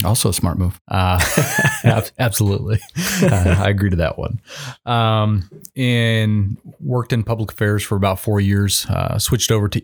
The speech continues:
Speaker 2: E O for a couple years, um, came back to public affairs as a traditional reservist again, um, until the art vacancy opened up in two thousand fourteen. Uh, continued here as a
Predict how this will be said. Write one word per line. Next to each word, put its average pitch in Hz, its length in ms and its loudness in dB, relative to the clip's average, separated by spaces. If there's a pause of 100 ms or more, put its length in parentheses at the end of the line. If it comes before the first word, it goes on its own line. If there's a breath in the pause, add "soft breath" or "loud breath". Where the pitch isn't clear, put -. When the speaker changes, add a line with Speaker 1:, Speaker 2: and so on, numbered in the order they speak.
Speaker 2:
E 104 140 2
O 101 120 0
for 104 180 -2
a 98 40 2
couple 104 280 -4
years, 98 420 0 (640 loud breath)
um, 90 480 2 (140)
came 120 200 0
back 104 260 0
to - 80 -16
public 101 340 -4
affairs 98 380 0
as 95 40 -2
a 92 80 0
traditional 98 540 0
reservist 95 440 0
again, 95 500 2 (500 soft breath)
um, 90 340 2
until 101 220 0
the 92 160 -2
art 98 160 0
vacancy 95 480 0
opened 98 320 -2
up 95 240 -2
in 92 160 0
two - 140 -4
thousand 90 320 0
fourteen. 95 680 0 (640 loud breath)
Uh, - 60 -16 (160 loud breath)
continued 104 460 0
here 101 440 0
as 98 260 0
a 90 580 0